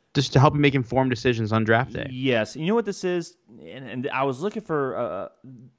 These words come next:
Speaker 2: the way to explain it, and I just, the word just came to me. This is an objective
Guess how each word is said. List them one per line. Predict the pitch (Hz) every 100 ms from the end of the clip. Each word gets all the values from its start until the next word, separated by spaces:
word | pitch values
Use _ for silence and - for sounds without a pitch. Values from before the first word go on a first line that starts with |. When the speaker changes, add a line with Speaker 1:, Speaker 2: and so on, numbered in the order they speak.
| -
Speaker 2:
the | 135
way | 127 139
to | 123
explain | 104 - 127 110
it, | 107
and | 104 104
I | 104
just, | 104 110 - 117
the | 107
word | 107 123 131
just | 117
came | - 107 98
to |
me. | 95
This | 92 117 180
is | 147
an | 127
objective | 101 - - 123 123 - 143 131